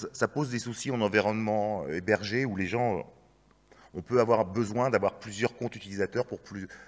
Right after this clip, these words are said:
pour plusieurs, pour plusieurs, euh, parties du serveur.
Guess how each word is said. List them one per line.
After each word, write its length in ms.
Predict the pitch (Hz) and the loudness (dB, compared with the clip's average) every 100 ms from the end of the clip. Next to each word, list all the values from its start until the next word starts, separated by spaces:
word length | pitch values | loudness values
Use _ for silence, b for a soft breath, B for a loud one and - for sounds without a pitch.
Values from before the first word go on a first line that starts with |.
| B | B
pour 140 | 101 | -6
plusieurs, 320 | - 98 107 - - - | -4 0 2 2 -4 -8
pour 120 | 95 | -10
plusieurs, 480 | - 101 98 98 87 | -10 -6 -2 0 0
euh, 340 | 80 76 71 - | -2 -6 0 0
parties 260 | - 113 | 0 -2
du 80 | 101 | -6
serveur. 480 | - 85 101 123 | -2 0 0 -2